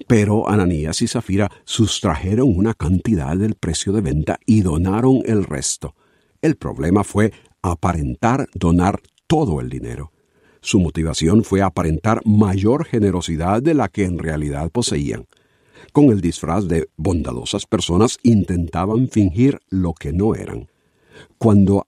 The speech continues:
se les preguntó acerca de su donación, insistieron en pretender que lo entregado era la totalidad del precio adquirido.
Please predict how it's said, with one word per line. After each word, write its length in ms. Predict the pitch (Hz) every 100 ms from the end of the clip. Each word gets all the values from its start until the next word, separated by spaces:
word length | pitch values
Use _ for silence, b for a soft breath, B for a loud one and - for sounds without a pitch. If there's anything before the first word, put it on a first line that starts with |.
| -
se 200 | - 90
les 160 | 87
preguntó 600 | - 85 82 85 78 87
acerca 420 | 98 - 85 107 87
de 100 | 85
su 280 | - 82 71
donación, 580 | 71 78 - 67 80 - b b b b
insistieron 640 | 160 151 143 - 101 107 120
en 100 | 98
pretender 580 | - 110 123 95 101 -
que 140 | 120
lo 160 | 101 95
entregado 560 | 87 90 87 104 110
era 180 | 107 120
la 240 | 107 113 98
totalidad 640 | 107 107 104 104 127 170
del 180 | 113 80
precio 380 | - 90 85
adquirido. 520 | 76 76 71 65 65